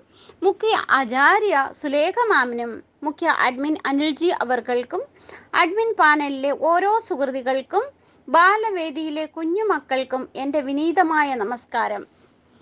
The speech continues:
ഭഗവാനെ പറ്റിയും ബാഹുലേയാഷ്ടക കൃതിയെക്കുറിച്ചും രണ്ട് വാക്ക്. അജ്ഞാനമാകുന്ന തിമിരം ബാധിച്ച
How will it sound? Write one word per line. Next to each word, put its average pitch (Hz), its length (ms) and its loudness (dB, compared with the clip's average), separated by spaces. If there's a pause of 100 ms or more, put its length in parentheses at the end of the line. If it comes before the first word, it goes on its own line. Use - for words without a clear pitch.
(600)
ഭഗവാനെ 359 580 4
പറ്റിയും 262 560 -8 (200)
ബാഹുലേയാഷ്ടക 349 920 2
കൃതിയെക്കുറിച്ചും 294 1080 -6
രണ്ട് 247 260 -2
വാക്ക്. 208 440 -4 (2250)
അജ്ഞാനമാകുന്ന 415 960 4
തിമിരം 339 480 -2
ബാധിച്ച 269 460 -2